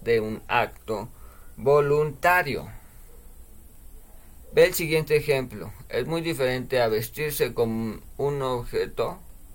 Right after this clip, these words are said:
Es muy diferente vestirse con el objeto de cobijar o proteger al cuerpo, o comprar zapatos compulsivamente, con el fin de satisfacer la avaricia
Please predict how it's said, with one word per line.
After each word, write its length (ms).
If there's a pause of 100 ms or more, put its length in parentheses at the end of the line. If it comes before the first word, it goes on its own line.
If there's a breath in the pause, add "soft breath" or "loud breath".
(3750)
Es 100
muy 160
diferente 480
vestirse 560
con 120
el 160
objeto 420
de 120
cobijar 420
o 80
proteger 360
al 160
cuerpo, 500
o 120
comprar 320
zapatos 480
compulsivamente, 1000 (440 loud breath)
con 180
el 120
fin 180
de 160
satisfacer 720
la 120
avaricia 680